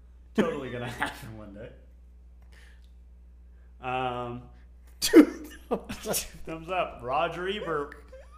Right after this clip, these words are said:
Speaker 2: Sweetie, did you see this? You wanna go on a date with me?
Speaker 1: Hey, Sweetie. Uh, fuck me, I have no chance.
Speaker 2: <laughs>
Speaker 1: But say in this,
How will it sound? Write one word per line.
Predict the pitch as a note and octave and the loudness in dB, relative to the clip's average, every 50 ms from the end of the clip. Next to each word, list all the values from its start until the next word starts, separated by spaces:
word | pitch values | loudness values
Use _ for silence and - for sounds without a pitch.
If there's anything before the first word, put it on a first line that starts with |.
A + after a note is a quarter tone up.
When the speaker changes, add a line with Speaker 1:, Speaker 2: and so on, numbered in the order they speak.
| - - - - - - - - - - - - - - - - - A3 - - - - - - B3 B3 A#3 G#3+ - - - - - - G#3 - - A#3 A#3 - - - | -18 -18 -18 -18 -18 -18 -18 -18 -20 -20 -20 -18 -16 -16 -14 -14 -14 -14 -14 -16 -18 -18 -14 -12 -10 -10 -8 -10 -10 -12 -16 -14 -14 -14 -4 0 2 2 2 0 -4 -8
Speaker 2:
Sweetie, | - - A#3+ A3+ A3 G#3+ F#3+ G3 G3 | -4 2 4 6 8 8 6 6 4
did | F3+ G#3 F#3+ | 2 0 0
you | G3+ G3 | -2 -4
see | - A3 A3+ | -4 -4 -2
this? | A3+ C4+ D4 D4 - - - - - - - - - - - - - - - - - - - - - - - - - - - - - - | 0 0 0 -2 -2 -8 -16 -18 -18 -20 -20 -20 -20 -20 -20 -20 -20 -20 -20 -20 -20 -20 -20 -20 -18 -20 -18 -18 -18 -16 -16 -10 0 8
You | A#3+ A#3+ C4 | 12 12 12
wanna | A#3+ G3+ | 12 12
go | - F#3 G#3 A3+ | 12 12 12 12
on | G#3 F#3+ | 12 12
a | F3+ | 12
date | F#3+ G3 G#3+ G3 | 8 6 6 6
with | F#3+ F#3 F#3+ | 2 2 4
me? | G3 A3 C4 D#4 F4 F4 - - - - - - - - | 4 6 6 4 2 0 -4 -10 -16 -18 -18 -14 -10 -6
Speaker 1:
Hey, | A#3+ A3+ B3 A3+ | -4 -4 -4 -4
Sweetie. | G3+ - C5+ F5+ - F#4+ - - F#4+ A#4+ G4+ - - C5+ A#4 F#4+ - - - - - - - - - - - - - - - - - - - - - - - - - - - - - - - D4 D#4+ D#4 - - - | 0 4 4 4 4 2 0 -4 -6 -8 0 4 6 6 6 6 2 -2 -10 -12 -14 -16 -16 -18 -18 -18 -14 -12 -12 -12 -12 -14 -16 -18 -20 -20 -20 -20 -20 -18 -18 -18 -18 -18 -18 0 2 2 2 2 0 -6 -8
Uh, | C3+ C#3 C3+ B2+ B2 A#2 A2 - - - - - - - - - - - - - - | -4 -4 -2 -2 -2 -4 -6 -8 -12 -16 -18 -20 -20 -20 -18 -20 -20 -20 -14 -8 -4
fuck | A#2+ A#2 G#2 G2+ | -2 -2 -2 -2
me, | G#2 G#2 G2+ | -2 -2 0
I | G2+ | 0
have | G2+ G2+ G2+ | 0 -2 -2
no | G#2 G#2 G#2 | -4 -4 -6
chance. | - - A2+ A2+ - - - - - - A#3+ | -6 -8 -10 -10 -10 -12 -14 -14 -2 6 8
Speaker 2:
<laughs> | A#3 - - - G#3+ G3+ - - - - - - - - - - - - - - A#2+ | 8 8 8 4 0 -2 -2 -6 -14 -16 -18 -18 -20 -20 -20 -20 -20 -20 -18 -12 -10
Speaker 1:
But | C#3+ D3 - | -10 -8 -6
say | - F3+ C#3+ B2+ B2 A#2 A2 | -4 -2 0 2 2 0 0
in | A2+ A#2 | -2 -6
this, | A2+ - - | -8 -10 -14